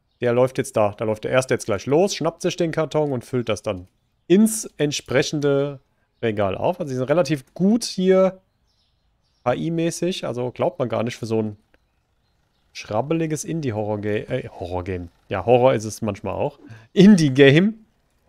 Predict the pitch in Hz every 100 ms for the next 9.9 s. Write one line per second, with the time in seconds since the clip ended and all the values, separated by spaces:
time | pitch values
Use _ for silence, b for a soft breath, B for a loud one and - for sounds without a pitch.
0 | _ _ _ _ B B B B _ _
1 | 120 127 143 139 143 156 147 123 127 123
2 | 123 117 - - _ - _ _ _ _
3 | _ 92 87 120 110 98 98 - 104 110
4 | 123 - 120 95 92 _ _ _ _ _
5 | - 104 87 98 123 - _ _ _ _
6 | _ _ _ _ _ _ _ _ _ _
7 | _ _ _ _ _ 117 - 107 113 165
8 | _ _ _ _ _ _ _ _ _ _
9 | _ _ - 143 147 170 214 294